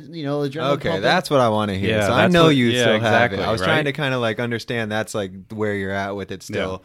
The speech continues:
Speaker 1: Yeah. Yeah.
Speaker 2: And you were kinda talking about more, like, the sponsor side of it. But yeah, you, you understand
Speaker 1: Oh.
Speaker 2: what you need,
Speaker 1: No, the
Speaker 2: like, that,
Speaker 1: feeling. I mean,
Speaker 2: that
Speaker 1: like, yeah.
Speaker 2: feeling,
Speaker 1: Oh,
Speaker 2: like,
Speaker 1: hundred percent.
Speaker 2: I know you gotta love that
Speaker 1: No,
Speaker 2: so
Speaker 1: I do.
Speaker 2: much, how
Speaker 1: Like,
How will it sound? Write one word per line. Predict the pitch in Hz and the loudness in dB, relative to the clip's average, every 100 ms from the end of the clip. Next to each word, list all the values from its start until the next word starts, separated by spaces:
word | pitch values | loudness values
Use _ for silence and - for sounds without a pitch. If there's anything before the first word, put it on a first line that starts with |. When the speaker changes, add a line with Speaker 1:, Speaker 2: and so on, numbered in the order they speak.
| _ | _
Speaker 1:
Yeah. | 143 | -10
Yeah. | 135 | -6
Speaker 2:
And | 123 | -4
you | 117 | -4
were | |
kinda | 117 110 | -4 -6
talking | 117 107 110 | -2 -4 -4
about | 101 101 | -8 -8
more, | 104 | -8
like, | 98 95 | -8 -10
the | |
sponsor | - 104 98 95 92 | -12 -10 -10 -10 -10
side | 98 90 | -8 -8
of | 90 | -10
it. | 87 | -10
But | 95 | -8
yeah, | 98 90 | -8 -8
you, | 95 127 131 131 - | -8 -6 -8 -10 -10
you | 117 | -6
understand | 127 117 - 120 113 107 104 98 | -6 -6 -10 -10 -8 -6 -8 -10
Speaker 1:
Oh. | - | -8
Speaker 2:
what | 104 90 | -8 -6
you | 104 | -8
need, | 101 101 101 | -6 -6 -4
Speaker 1:
No, | 160 | -4
the | 104 | -4
Speaker 2:
like, | 90 | -4
that, | 107 | -4
Speaker 1:
feeling. | 107 139 139 | -4 -6 -6
I | |
mean, | 156 | -4
Speaker 2:
that | 139 | -2
Speaker 1:
like, | 139 | 0
yeah. | 127 127 | 0 0
Speaker 2:
feeling, | 113 98 92 | 0 -4 -6
Speaker 1:
Oh, | |
Speaker 2:
like, | - | -6
Speaker 1:
hundred | 151 160 | -4 -6
percent. | 98 135 | -4 -4
Speaker 2:
I | |
know | 110 135 | 0 0
you | 127 | 0
gotta | 104 98 | 0 -2
love | 95 101 107 | -2 -2 -2
that | 98 - 160 | -4 -8 -4
Speaker 1:
No, | 170 | 0
Speaker 2:
so | |
Speaker 1:
I | 127 110 | 0 0
do. | |
Speaker 2:
much, | 110 110 | -2 -2
how | 107 101 | -4 -6
Speaker 1:
Like, | 101 | -6